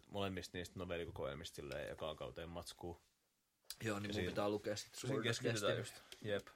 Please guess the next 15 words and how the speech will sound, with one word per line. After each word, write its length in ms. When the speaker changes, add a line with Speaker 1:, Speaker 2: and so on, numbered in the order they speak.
Speaker 1:
Ekalle 260
kaudelle 320
on 80
kästetty 440
jo 60
kaikki 300
oleelliset 400
hahmot, 380
niin 80
siinä 160
Speaker 2:
Mm. 280
Speaker 1:
seurataan 400
siellä. 360
Speaker 2:
Ja 60
sit 100